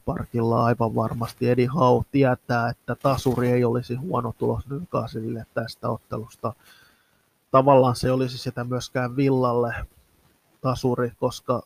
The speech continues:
kun voittaa neljä peliä putkeen, sen yhden tasurin sieltä voi sen jälkeen myöskin ottaa, ottaa, enkä usko, että se vaikuttaisi myöskään Villan europelipaikkoihin sen isommin. Mutta niin kuin sanoin, Newcastle on se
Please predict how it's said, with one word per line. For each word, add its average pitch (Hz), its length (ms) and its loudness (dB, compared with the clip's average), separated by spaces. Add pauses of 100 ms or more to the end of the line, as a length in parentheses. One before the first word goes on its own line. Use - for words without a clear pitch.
(100)
kun 147 160 0
voittaa 135 440 4
neljä 131 320 2
peliä 123 320 0
putkeen, 120 580 -4
sen 123 240 -6
yhden 120 320 -4
tasurin 120 460 -4
sieltä 120 360 -6
voi 113 220 2
sen 120 260 -2
jälkeen 113 480 -4
myöskin 117 420 -4
ottaa, 117 560 -4 (880)
ottaa, 127 440 2
enkä 120 200 -2
usko, 120 260 -2
että - 180 -4
se 123 140 -4
vaikuttaisi 117 540 -4
myöskään 113 420 -4
Villan 117 320 0
europelipaikkoihin 117 1600 0 (380)
sen 123 460 2 (160)
isommin. 123 760 4 (880)
Mutta - 220 -2
niin 123 180 0
kuin 123 120 -2
sanoin, 123 300 0
Newcastle 127 500 0
on 123 100 0
se 123 80 0